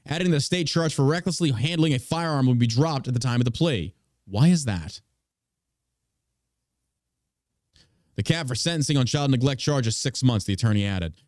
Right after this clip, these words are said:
Sentencing on federal charges is scheduled on October eighteenth. The sentencing on the state charge will take place October twenty-seventh. Taylor's son has not been charged in the shooting. I mean, he's six. But what, what a great kid, right?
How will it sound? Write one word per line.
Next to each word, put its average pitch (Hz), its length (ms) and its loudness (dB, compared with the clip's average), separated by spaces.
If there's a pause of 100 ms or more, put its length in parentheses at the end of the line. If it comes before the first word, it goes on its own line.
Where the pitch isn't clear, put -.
(140)
Sentencing 160 420 0
on 143 100 6
federal 170 340 2
charges 135 420 -2
is 131 100 -4
scheduled 139 320 0
on 135 60 0
October 139 340 2
eighteenth. 143 400 0 (240)
The 120 60 0
sentencing 165 440 0
on 139 80 6
the 123 60 6
state 185 280 -2
charge 131 280 0
will 123 120 2
take 143 260 2
place 127 260 0
October 113 320 0
twenty-seventh. 101 560 -2 (300)
Taylor's 127 300 4
son 147 200 0
has 117 120 2
not 139 200 2
been 147 100 2
charged 120 360 2
in 110 80 4
the 107 60 4
shooting. 95 360 2
I - 40 -4
mean, 107 80 2
he's 110 140 4
six. - 500 -6 (1040)
But 123 160 -4 (280)
what, 135 360 -2
what 135 180 2
a 123 40 -2
great 127 240 0
kid, 143 280 0
right? 123 280 -2